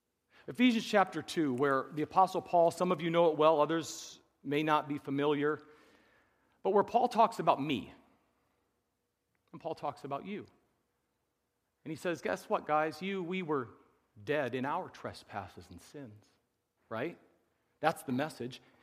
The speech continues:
"In which you formerly walked according to the course of this world, according to the prince of the power of the air," that's Satan, "the spirit now working in the sons of disobedience. Among them we too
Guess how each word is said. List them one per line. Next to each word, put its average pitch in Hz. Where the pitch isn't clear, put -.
"In 170
which 190
you 170
formerly 208
walked 165
according 160
to 143
the 135
course 151
of 143
this 139
world, 143
according 185
to 175
the 143
prince 208
of 170
the 151
power 185
of 151
the 165
air," 180
that's 131
Satan, 151
"the 139
spirit 190
now 156
working 156
in 143
the 135
sons 160
of 139
disobedience. 156
Among 226
them 233
we 247
too 226